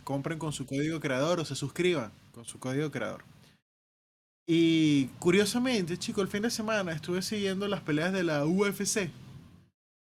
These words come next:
Y, y Crypto punto com es harto patrocinante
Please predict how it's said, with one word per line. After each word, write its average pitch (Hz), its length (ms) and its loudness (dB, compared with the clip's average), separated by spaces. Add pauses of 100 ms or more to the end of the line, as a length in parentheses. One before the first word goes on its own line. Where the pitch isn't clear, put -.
(360)
Y, 151 440 2
y 143 120 -4
Crypto 196 460 0
punto 180 320 -4
com 170 420 -2
es 131 120 -8 (260)
harto 185 480 0
patrocinante 160 1040 -4